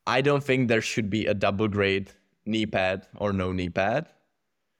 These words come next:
because in most of the cases, you can still do a knee bar with no knee pad.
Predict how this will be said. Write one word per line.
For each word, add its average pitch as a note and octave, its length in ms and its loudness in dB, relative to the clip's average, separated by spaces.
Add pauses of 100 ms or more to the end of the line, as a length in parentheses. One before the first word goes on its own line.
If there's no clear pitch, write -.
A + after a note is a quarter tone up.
(460)
because B2+ 340 0
in A#2 200 0
most D#3 460 2
of A#2 140 -2
the G2+ 100 0
cases, G2 720 -2 (280)
you C#3 140 0
can C#3+ 180 2
still D#3+ 600 2 (100)
do B2 220 2
a G#2+ 80 0
knee G#2 220 -2
bar F#2 480 2 (100)
with A2 180 0
no G2+ 220 -2
knee E2+ 160 -4
pad. E2+ 420 -4